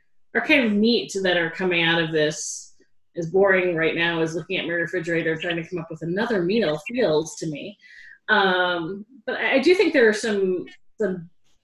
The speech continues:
fun things too, and seeing, um, you know, when we do little drive arounds 'cause boredom, and, you know,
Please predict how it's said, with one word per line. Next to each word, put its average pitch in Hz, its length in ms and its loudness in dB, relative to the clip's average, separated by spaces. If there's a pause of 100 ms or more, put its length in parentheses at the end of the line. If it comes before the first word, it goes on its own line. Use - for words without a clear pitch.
(420)
fun 196 440 0
things 170 640 -6
too, 170 360 -4
and 175 160 -4 (300)
seeing, 220 680 2 (220)
um, 151 520 -6 (200)
you 226 100 -2
know, 170 380 -4 (400)
when 226 340 -4
we 240 180 -2
do 220 240 2
little 190 200 2
drive 180 240 2
arounds 165 680 -4 (120)
'cause 160 680 -6
boredom, 165 440 -2 (640)
and, 185 720 2 (140)
you 208 140 2
know, 185 180 2